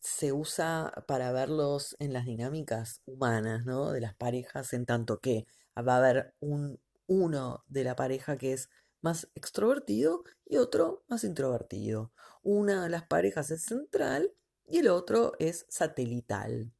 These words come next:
Es bastante complicado y difícil encontrar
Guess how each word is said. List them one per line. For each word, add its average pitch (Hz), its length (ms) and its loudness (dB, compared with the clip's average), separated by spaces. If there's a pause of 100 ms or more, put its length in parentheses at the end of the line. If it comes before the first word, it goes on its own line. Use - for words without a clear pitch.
(680)
Es 147 140 2
bastante 202 840 0 (160)
complicado 151 920 0 (380)
y 165 120 -6
difícil 190 640 -2 (320)
encontrar 131 760 0